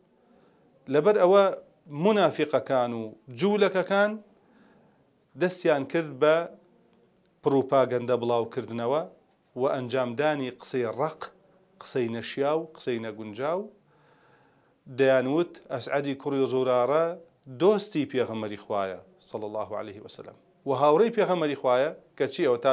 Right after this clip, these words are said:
جەڵدە لێیدا وەفاتی کرد. ئەگەر پێغەمبەری خوا پێغەمبەر بوایە، نە ئەبوایە جەڵدە لێی بدایە و نە ئەبوایە وەفاتی بکردایە. کە ئەمە، یعنی بەشێک بوو لەو قسە هیچ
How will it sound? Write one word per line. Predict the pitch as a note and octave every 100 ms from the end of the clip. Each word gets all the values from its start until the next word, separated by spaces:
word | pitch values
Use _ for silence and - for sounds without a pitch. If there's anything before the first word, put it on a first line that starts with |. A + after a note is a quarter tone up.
| A#2+
جەڵدە | A#2 A2+ A2+
لێیدا | A#2+ C3 C#3+
وەفاتی | D3 F#3+ E3+ C#3+
کرد. | C3+ - _ _ _ _ _ _ _ _ _ -
ئەگەر | E3+ E3 D#3
پێغەمبەری | D3+ C#3 D3 D3+ D3
خوا | - C#3+ C#3
پێغەمبەر | D3 C3+ C#3+ C#3+ C3+
بوایە، | C#3+ D3+ F3+
نە | G#3 D3
ئەبوایە | C3 B2 A#2 A#2
جەڵدە | A#2+ A2+ A2+
لێی | A#2
بدایە | A2+ A#2 A#2
و | C#3
نە | -
ئەبوایە | B2 A2+ A2
وەفاتی | G#2+ A#2+ G#2 G#2
بکردایە. | - A2+ G2 G2 F#2 - _ _ _ _ _ _ _ _ _ _ -
کە | F#3
ئەمە، | E3+ G#3 G#3 G3+ - _ _ _ _ _ _ _ - D3 C3+ D3+ D3+
یعنی | C#3+ D#3
بەشێک | G#3+ G#3+ F3 D3
بوو | D3 D3
لەو | G#3+ G#3
قسە | - - D3+ C#3 B2
هیچ | C#3+